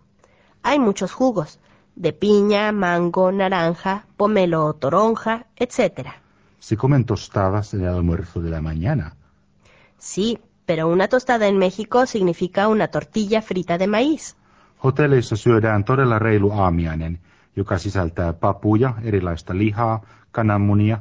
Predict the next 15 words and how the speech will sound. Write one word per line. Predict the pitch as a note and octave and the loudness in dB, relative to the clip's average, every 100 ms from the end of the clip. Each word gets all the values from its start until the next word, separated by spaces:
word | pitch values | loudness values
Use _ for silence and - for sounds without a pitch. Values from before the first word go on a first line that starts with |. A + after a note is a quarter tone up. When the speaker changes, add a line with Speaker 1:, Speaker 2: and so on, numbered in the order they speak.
| - | -6
Speaker 2:
ja | D3+ | -2
hedelmämehuja. | C3+ G2+ D#2 D2+ D2+ C#2 D2+ D2 - _ _ _ _ _ _ _ _ _ _ _ _ _ _ | 0 0 -2 -6 -8 -10 -12 -14 -18 _ _ _ _ _ _ _ _ _ _ _ _ _ _
Kristiina | - B2 - E3 E3 C#3+ | -2 -2 0 2 2 2
ja | B2 | 0
Timo | G#2+ C3 B2+ B2 | 0 2 2 2
ovat | A#2 A2 | 0 0
edelleen | C3 A2+ G#2+ G2 F#2+ | 2 4 4 2 0
kahvilassa. | F#2+ D#2 D2 D2+ - - - _ - _ _ _ _ - | -4 -4 -10 -12 -16 -20 -20 _ -20 _ _ _ _ 0
Kuuntele | B2 A#2 C3+ B2+ | 2 4 2 2
heidän | C3 A#2+ | 2 2
keskustelunsa. | B2 - F#2 - D2+ D2+ - D2 _ _ _ _ | 0 -2 -8 -10 -10 -10 -12 -16 _ _ _ _
Kiinnitä | - G2 F2+ F2+ | -2 0 0 -2
huomiosi | G2+ A#2 A2 G#2+ A#2 A2 | 2 2 4 2 -2 -6
preposition | - A2 G#2 F#2+ F#2 G#2+ G2+ G2 | -4 -2 -2 -4 -4 -2 -2 -2
a | G#2+ | -4